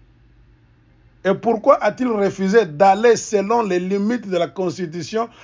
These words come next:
de la République démocratique du Congo ? Si lui, il a bien travaillé, il ne se pro-, il ne se reprochait rien. Olive Lembe, va demander à ton mari Kabila. S'il avait bien travaillé, sans problème,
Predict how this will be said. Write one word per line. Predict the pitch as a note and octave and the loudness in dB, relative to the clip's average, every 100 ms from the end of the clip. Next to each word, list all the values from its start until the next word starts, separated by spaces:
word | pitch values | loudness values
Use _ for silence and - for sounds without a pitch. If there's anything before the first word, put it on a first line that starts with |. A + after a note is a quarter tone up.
| - _ | -20 _
de | D#3+ | -4
la | F3 F3 F3 | 2 2 2
République | - E3+ G3 G3 F3+ A3+ G#3+ | -4 -2 0 -2 -2 -4 -2
démocratique | F#3 F3 C#3+ E3+ E3 G#3+ F#3 | 0 0 0 2 2 0 -6
du | D#3+ | -8
Congo ? | B2 D3 C#3 D#3 - - _ _ | -4 -2 0 0 -2 -8 _ _
Si | - B3 | -2 2
lui, | A#3 A3 A3 - | 2 2 -2 -2
il | E3+ | 4
a | F3 | 4
bien | D#3 C#3 F3+ | 4 2 0
travaillé, | D#3 C#3+ C#3 C#3 D3 D#3 A#2+ | 2 2 4 4 2 0 -2
il | D3 | -4
ne | E3 | -2
se | F3 | -2
pro-, | D3+ E3 E3+ F3+ | -4 -2 -2 -2
il | E3+ | -2
ne | F3 | 0
se | D#3 | 0
reprochait | F3 E3+ D3+ E3+ D#3 F#3 | 0 -2 -4 -6 -2 0
rien. | D#3+ E3 D3 - - _ | 0 0 -2 -4 -18 _
Olive | D#3+ A3 F#3+ | 0 0 2
Lembe, | G#3 F#3 | 2 2
va | D3 - C4+ | 0 2 2
demander | A3 G#3 G3+ G3+ | 2 4 2 6
à | A#3 | 4
ton | G#3+ F3+ | 4 0
mari | E3 E3 F#3 E3 | 2 2 2 0
Kabila. | C3 A#2+ B2 A#2 - _ _ _ _ _ _ _ _ _ _ _ | -2 -4 -8 -10 -12 _ _ _ _ _ _ _ _ _ _ _
S'il | - B3 B3 | -8 -2 2
avait | F#3+ F3+ G#3+ | 4 6 4
bien | D3+ A#3 F#4+ | 2 -6 -4
travaillé, | A3 F#3 D3+ D3+ D3+ E3 - _ | -4 -4 -2 0 0 -4 -8 _
sans | - - C4 C4 | -14 -6 -4 -2
problème, | G3 F3 D3 E3+ E3+ | -2 0 0 -2 -2